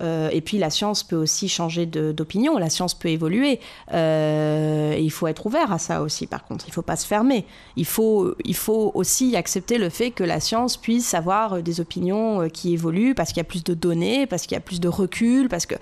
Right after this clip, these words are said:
et ça, je pense qu'il faut, il faut absolument pas se fermer à ça. Il faut pas avoir, effectivement, dans, dans le contexte actuel,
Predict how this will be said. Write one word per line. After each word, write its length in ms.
et 100
ça, 160
je 80
pense 200
qu'il 120
faut, 160
il 100
faut 160
absolument 460
pas 160
se 80
fermer 240
à 60
ça. 100
Il 80
faut 140
pas 140
avoir, 240
effectivement, 600
dans, 240
dans 140
le 60
contexte 480
actuel, 640